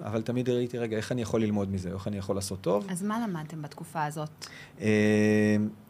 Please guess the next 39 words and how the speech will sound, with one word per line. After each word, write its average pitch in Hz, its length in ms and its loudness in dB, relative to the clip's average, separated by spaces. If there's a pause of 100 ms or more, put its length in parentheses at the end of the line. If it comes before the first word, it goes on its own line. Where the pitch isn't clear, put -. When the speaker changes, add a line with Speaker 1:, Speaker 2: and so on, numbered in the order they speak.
(120)
Speaker 1:
קודם 190 200 4
כל, 190 100 2
להשקיע 135 340 2
בפרודקט. 110 580 -2
זאת - 180 -10
אומרת, 104 220 0
בפרודקט 147 380 0
הדיגיטלי 117 840 2
המשכנו 113 440 -2
להשקיע, 104 540 -2 (540)
אה, 101 320 0
במקרה 107 440 2
הזה 113 340 2
בשני 107 320 0
היבטים 110 340 -2
עיקריים, 110 360 -2
אחד 110 200 -2
נושא 104 200 -4
של 104 140 -6
שירות, 120 420 -2
ושתיים 127 440 0
נושא 117 180 -4
של, 120 220 -6
כמו 113 100 -4
שהזכרת, 104 340 -2
תיירות 98 260 -4
פנים. 98 240 -4 (200)
Speaker 2:
מהמם. 190 160 -2
Speaker 1:
כלומר, 104 160 0
ברגע 110 200 0
שבשנתיים 117 600 0
האלה, 104 320 0 (720)
זה 101 120 -4
היה 104 100 -2
תהליך, 95 440 -4
לא 98 40 -2
ידענו 92 260 -4
הכל 95 180 -4
מראש, 101 440 -2